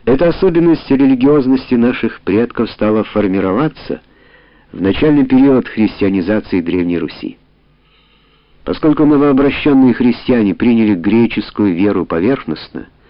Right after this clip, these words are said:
то и проявление их религиозности не могло не быть поверхностным, показным, с ориентацией на внешний эффект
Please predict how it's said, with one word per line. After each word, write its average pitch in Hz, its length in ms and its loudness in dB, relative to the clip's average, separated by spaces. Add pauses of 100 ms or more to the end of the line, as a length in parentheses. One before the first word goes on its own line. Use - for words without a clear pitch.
(520)
то 98 100 0
и 101 100 4
проявление 131 640 4
их 131 100 -6
религиозности 135 800 2
не 90 120 0
могло 87 300 0
не 95 120 0
быть 101 220 0
поверхностным, 80 800 -4 (360)
показным, 107 720 0 (280)
с - 40 -8
ориентацией 87 640 -2
на 98 100 0
внешний 98 420 0
эффект 120 460 -2